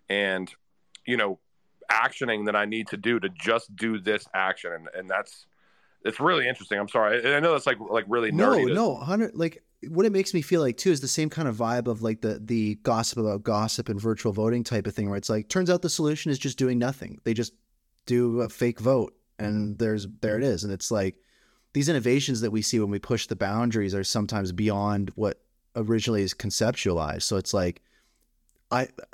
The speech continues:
Speaker 2: I, my brain is still obsessing over that kind of, like, proof of correctness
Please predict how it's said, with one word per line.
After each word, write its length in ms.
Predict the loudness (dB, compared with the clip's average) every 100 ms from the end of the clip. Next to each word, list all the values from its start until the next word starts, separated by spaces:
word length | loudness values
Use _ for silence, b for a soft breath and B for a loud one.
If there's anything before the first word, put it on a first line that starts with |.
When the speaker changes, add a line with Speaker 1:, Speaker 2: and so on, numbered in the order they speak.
| -20 _
Speaker 2:
I, 80 | -4
my 220 | 0 0
brain 340 | 0 0 2 2
is 160 | 0
still 480 | 2 2 4 0 -2 _ _ _ -6
obsessing 500 | -2 0 0 2 2
over 160 | 2
that 160 | 0 0
kind 140 | -2
of, 40 | -2
like, 160 | -2
proof 260 | -4 -2 -2
of 120 | -4
correctness 800 | -4 0 0 0 -4 -2 -4 -6